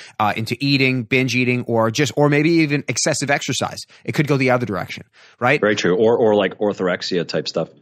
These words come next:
Speaker 1: Right. Some obsessive, something obsessive. But for you, like I said, like, I have friends like you, and I'm fascinated with people like you because I'm not that. I can relate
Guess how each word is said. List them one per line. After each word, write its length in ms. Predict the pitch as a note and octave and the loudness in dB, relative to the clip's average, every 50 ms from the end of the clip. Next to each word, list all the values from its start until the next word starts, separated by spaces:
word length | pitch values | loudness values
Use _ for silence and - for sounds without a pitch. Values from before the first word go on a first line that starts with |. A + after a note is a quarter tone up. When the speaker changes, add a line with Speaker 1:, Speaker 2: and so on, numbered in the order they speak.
| _ | _
Speaker 1:
Right. 180 | - C#3+ C#3+ - | -2 0 0 2
Some 120 | E3+ E3+ | 0 0
obsessive, 600 | E3+ D#3 - - - G#3+ F#3+ - - D3 A#2 - - _ | 0 -2 0 0 0 2 2 2 0 -2 -2 -4 -8 _
something 440 | - - - D#3 C#3 - D#3+ D3 C#3 - | -2 0 0 0 0 0 -2 -2 -2 -4
obsessive. 140 | A#2+ - - - C3 A#2 - G2+ - - _ _ - - _ | -6 -2 -2 0 0 -2 -4 -8 -10 -12 _ _ -20 -6 _
But 340 | - F#3 F#3+ D3+ C3 - - - - | 2 4 4 4 2 0 -6 -10 -4
for 100 | - D#3 | -2 0
you, 640 | C#3+ C#3 C3+ C#3+ F#3+ C4+ C4+ F#3+ D3 B2+ B2 A#2+ - _ _ | 0 0 0 2 2 4 4 4 4 2 0 -2 -4 _ _
like 240 | C3 C#3 C#3+ - D3 | -4 -4 0 0 0
I 80 | C#3 | 0
said, 340 | - - - G#3 G3+ F3 C#3 | 0 0 2 2 2 4 2
like, 160 | C#3 C3 B2+ - | 0 0 -2 -2
I 140 | - B2 B2 | -2 -2 -2
have 260 | A2 A#2 E3 F3+ A3+ - - | 0 2 2 2 2 0 0
friends 300 | - D3+ C3+ B2+ A2+ - | 0 2 2 0 0 -2
like 220 | A#2 G#2+ G#2 - - | -2 -2 -2 -2 -2
you, 320 | A2+ G#2+ G#2 G#2 G#2 G2+ - - - - _ _ - | -4 -2 -2 -4 -4 -6 -10 -16 -20 -20 _ _ 2
and 360 | C#3 C#3 C3+ C3+ C3 C3+ B2+ - - - - | 2 4 4 2 0 -2 -4 -8 -6 -2 0
I'm 180 | C#3+ D3+ D3 - - - - | 2 2 0 -2 -6 -4 -2
fascinated 720 | - - F3+ - - - B2+ G#2+ F#2 D#2 D#2+ - - - _ _ _ _ _ - | 0 0 0 0 0 -2 -2 -2 -4 -6 -10 -14 -16 -20 _ _ _ _ _ -2
with 180 | C3+ C3+ - | -2 -2 0
people 280 | - D3 C#3 - C#3 C3 | 0 -2 0 0 2 2
like 280 | B2 A#2 A2 G#2+ - | 4 2 2 0 -2
you 160 | - A#2 A2+ G2+ | -2 0 0 0
because 360 | G2 - - - B2+ A2+ - - | -2 -2 0 0 0 0 0 0
I'm 160 | B2 B2 B2 | -2 0 2
not 300 | A#2+ B2 A#2+ - - _ | 2 2 0 0 -2 _
that. 320 | A2 F#2 D2+ - - _ _ _ - - - _ _ _ - | -4 -4 -4 -6 -12 _ _ _ -20 -20 -20 _ _ _ -2
I 200 | C3 D3 F3 G3 | 0 0 0 0
can 220 | - - F3 D#3 | 0 -2 -2 -2
relate 600 | C#3 C3+ B2+ A#2+ A#2 B2+ C3 B2 G#2+ - _ _ | 0 0 0 0 2 2 2 2 0 -2 _ _